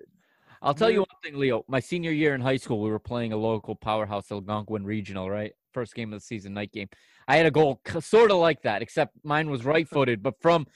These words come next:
Speaker 1: almost at the touchline. And everyone and their mother thought I was crossing it. And maybe I was, maybe I wasn't. That's for me to know and everybody <laughs> else to assume. It's been almost twenty years. I still, I still claim that I shot that.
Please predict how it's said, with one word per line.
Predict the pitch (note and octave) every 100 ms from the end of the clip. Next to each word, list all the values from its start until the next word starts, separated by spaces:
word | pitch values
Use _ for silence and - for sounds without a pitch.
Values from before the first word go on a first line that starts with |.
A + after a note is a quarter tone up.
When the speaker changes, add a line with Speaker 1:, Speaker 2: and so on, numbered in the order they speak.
| _ _ -
Speaker 1:
almost | F3+ A3 G3 - - D#3+
at | D#3+
the | C#3
touchline. | - D#3 - A2 F#2 F#2 G#2 -
And | C#3 C#3 -
everyone | F#3 G#3 G#3+ F#3+ F#3 E3+
and | D#3+
their | D3+
mother | D3+ C#3 A#2
thought | C3 B2
I | A#2
was | A2+
crossing | - B2 - A2
it. | G2+ _ _ _ _ _ _ _ _ _ E3+
And | C#3 D3 C#3+ C#3+
maybe | G3+ A3
I | A#3+
was, | A3+ A#3 G3+
maybe | G3 G#3+ G#3+
I | F#3+
wasn't. | F#3+ G#3+ D#3 D3+
That's | F3+
for | G3
me | F3+ A#3
to | A3
know | G3+ G#3 F3
and | E3+
everybody | F3+ F#3 F#3+ F#3 E3+
<laughs> |
else | E3 A3 - - -
to | E3+
assume. | D#3 - G3+ F3+
It's | D3 G3
been | F#3+
almost | F3+ F3+ F3 -
twenty | F3 E3+
years. | E3 F#3+ F#3+ - - G#3 E3
I | F3
still, | D#3 - A3+ A3 F3 - _ _ _ -
I | D#3+ E3
still | - G#3 G#3 G3+ D3+ C#2+
claim | A3+ E3+ G3 F3+
that | E3
I | E3 D#3+
shot | - E3 -
that. | E3